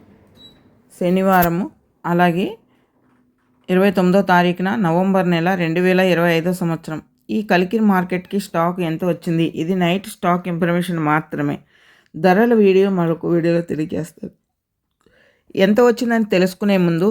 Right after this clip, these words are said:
నిన్న సాయంత్రం గురంకొండ మార్కెట్ ఎలా వెళ్ళింది, ఎంత, ఎంత ధరలు వెళ్ళాయి, మొలకల చెరువు మార్కెట్లో ఏం రేట్లు పోయినాయి అనేది ఈ వీడియోలో తెలుసుకున్నాం ఫ్రెండ్స్. గురంకొండ మార్కెట్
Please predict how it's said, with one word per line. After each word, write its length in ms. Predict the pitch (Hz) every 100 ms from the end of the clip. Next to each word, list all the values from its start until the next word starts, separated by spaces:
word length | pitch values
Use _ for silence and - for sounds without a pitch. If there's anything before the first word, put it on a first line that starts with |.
| 240
నిన్న 180 | 190 190 214
సాయంత్రం 440 | 190 185 220 220 202
గురంకొండ 420 | 170 175 202 214 214 180
మార్కెట్ 360 | 175 175 185 175
ఎలా 200 | 165 170
వెళ్ళింది, 420 | 165 160 156 151 151 -
ఎంత, 200 | 170 175 175 165
ఎంత 160 | 170
ధరలు 380 | 180 180 175 165 151
వెళ్ళాయి, 480 | 147 151 147 151 156 - - _ _
మొలకల 280 | 196 208 240 233
చెరువు 220 | 220 196
మార్కెట్లో 460 | 180 175 180 185 180 170
ఏం 100 | 185
రేట్లు 240 | 190 180 170
పోయినాయి 380 | 160 156 151 170
అనేది 280 | 175 180 226
ఈ 120 | 185
వీడియోలో 320 | 165 165 170 170
తెలుసుకున్నాం 420 | 156 - - 160 151
ఫ్రెండ్స్. 300 | 180 262 - _ _ _ -
గురంకొండ 500 | 175 247 254 262 247
మార్కెట్ 540 | 208 185 175 185 180